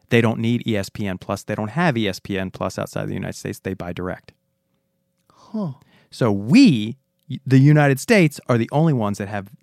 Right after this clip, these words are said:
Speaker 1: two paywalls
Speaker 2: You know what?
Speaker 1: to get through.
Speaker 2: This, this is a really
Speaker 1: Why?
Speaker 2: this is a really good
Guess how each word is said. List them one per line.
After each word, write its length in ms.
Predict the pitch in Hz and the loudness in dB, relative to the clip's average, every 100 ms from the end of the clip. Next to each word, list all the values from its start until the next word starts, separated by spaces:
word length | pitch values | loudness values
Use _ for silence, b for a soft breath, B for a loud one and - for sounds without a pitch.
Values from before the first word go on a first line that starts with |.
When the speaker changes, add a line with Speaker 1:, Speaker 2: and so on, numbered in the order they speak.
| - | -10
Speaker 1:
two 140 | - | -6
paywalls 500 | 123 110 95 82 - b b b | -4 -4 -4 -8 -16 b b b
Speaker 2:
You 120 | 214 | 0
know 120 | 330 | 2
what? 340 | 370 170 180 - _ | 2 2 2 0 _
Speaker 1:
to 80 | 117 | -14
get 180 | 113 - | -14 -12
through. 180 | 92 - _ | -14 -16 _
Speaker 2:
This, 640 | 185 151 269 392 - - - _ - | -4 2 4 4 0 -8 -14 _ -8
this 380 | 170 262 330 370 | 0 2 2 -2
is 240 | 254 214 | -2 0
a 80 | 202 | 0
really 460 | 160 170 208 233 247 | 0 0 0 2 4
Speaker 1:
Why? 400 | 101 104 98 - _ - | 4 2 -2 -8 _ -2
Speaker 2:
this 280 | 185 254 | 0 0
is 140 | 359 330 | 0 0
a 80 | 214 | 2
really 440 | 170 202 233 254 | 2 2 2 -2
good 460 | 165 165 156 175 | -2 0 2 2